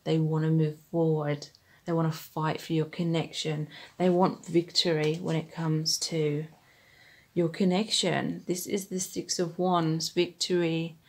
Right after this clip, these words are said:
after a battle. This is like an inner battle. Um, battling their inner demons, their inner fears.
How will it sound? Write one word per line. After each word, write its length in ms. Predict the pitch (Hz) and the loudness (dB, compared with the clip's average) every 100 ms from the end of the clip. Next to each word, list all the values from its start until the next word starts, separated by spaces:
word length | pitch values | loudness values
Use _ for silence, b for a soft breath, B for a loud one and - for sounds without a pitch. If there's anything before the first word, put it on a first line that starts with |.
| b - | b -2
after 680 | 175 170 - - 165 165 - _ _ | 0 0 -2 -2 0 0 -4 _ _
a 80 | - | -6
battle. 600 | 156 156 156 156 160 - | -2 0 0 -2 0 0
This 160 | 175 180 | 0 0
is 120 | 180 | 0
like 180 | 156 156 | -2 -2
an 160 | 160 - - | -4 -4 0
inner 240 | 165 165 | 2 2
battle. 720 | 160 151 156 - - - 165 - _ _ B B B B B B B - | 2 0 0 0 0 -2 -6 -10 _ _ B B B B B B B -4
Um, 380 | 170 165 165 180 - _ _ _ _ _ _ _ _ _ - - B B B - | 0 0 0 -4 -14 _ _ _ _ _ _ _ _ _ -6 -6 B B B 2
battling 460 | 180 156 180 175 | 4 4 4 4
their 160 | 180 170 | 6 4
inner 240 | - 170 165 | 4 4 4
demons, 640 | 160 170 165 165 160 160 | 4 2 2 0 0 -2
their 160 | 156 | -4
inner 260 | 160 160 156 | -2 -2 -2
fears. 720 | - - 156 147 143 175 - | -4 -2 0 0 -2 -4 -8